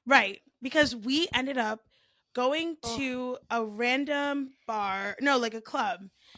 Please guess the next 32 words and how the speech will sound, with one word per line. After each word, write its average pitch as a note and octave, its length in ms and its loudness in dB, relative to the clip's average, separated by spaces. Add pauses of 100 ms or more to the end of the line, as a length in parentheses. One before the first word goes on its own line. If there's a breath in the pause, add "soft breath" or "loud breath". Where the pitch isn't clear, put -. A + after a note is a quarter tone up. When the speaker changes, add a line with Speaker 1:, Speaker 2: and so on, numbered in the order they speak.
(180 soft breath)
Speaker 1:
And B3 300 4
because B3+ 240 2
Speaker 2:
Right. A#3+ 60 0
Speaker 1:
one B3+ 120 4
of D4 80 4
the C#4 80 0
girls A#3+ 460 4
worked B3 300 2
there, G3 240 -10
like, - 100 -12
she's A#3 180 -6
a A3 40 -6
bartender A#3 500 -2
there. - 280 -16
Speaker 2:
Right. F3+ 280 -8 (100)
Speaker 1:
And B3+ 120 0
so B3+ 120 4
we B3 120 4
got C4 180 8
free C#4+ 160 0
admission, C#4+ 480 0
and B3 180 -4
then B3 60 0
we B3+ 80 0
got A#3+ 200 0
free B3+ 180 -6
drinks A3+ 400 -4
literally A3+ 400 0
the B3 160 -4
whole G#3 280 -6
Speaker 2:
Right. - 20 -4 (220)
Speaker 1:
night. D4 200 -4